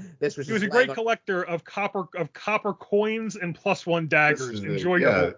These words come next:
Speaker 3: This
Speaker 1: Yeah,
Speaker 3: is
Speaker 1: that
Speaker 3: just
Speaker 1: right.
Speaker 3: how to make Johnny Fontane an N P C. I don't <laughs> get him his movie part. I
Speaker 1: Well, I mean, honestly, you're trying to make a, a point with humor, and a lot of truth is said in humor, but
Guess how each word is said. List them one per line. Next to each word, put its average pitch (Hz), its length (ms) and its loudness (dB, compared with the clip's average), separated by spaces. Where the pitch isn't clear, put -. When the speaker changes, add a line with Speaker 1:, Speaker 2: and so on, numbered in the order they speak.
Speaker 3:
This - 200 -10
Speaker 1:
Yeah, 151 80 4
Speaker 3:
is 151 100 6
Speaker 1:
that 151 160 4
Speaker 3:
just 151 220 4
Speaker 1:
right. - 80 -10
Speaker 3:
how 147 160 6
to 147 100 4
make 135 280 0
Johnny 123 360 2
Fontane 113 640 0
an 87 120 0
N 101 180 0
P 101 240 -2
C. 92 560 0
I 113 160 6
don't 120 440 2
<laughs> - 0 -
get 127 140 6
him 123 100 4
his 113 140 -2
movie 117 280 0
part. 78 360 -8
I 95 100 -8
Speaker 1:
Well, 226 260 4
I 220 120 4
mean, 226 140 0
honestly, 180 720 0
you're 139 220 -4
trying 135 240 0
to 131 40 -4
make 127 240 0
a, 120 140 4
a 98 80 -8
point 131 480 -2
with 104 240 -10
humor, 139 600 2
and 120 160 0
a 127 60 4
lot 131 120 6
of 131 60 -2
truth 131 260 -6
is 120 140 -6
said 139 200 4
in 117 120 -8
humor, 110 420 -6
but 117 320 2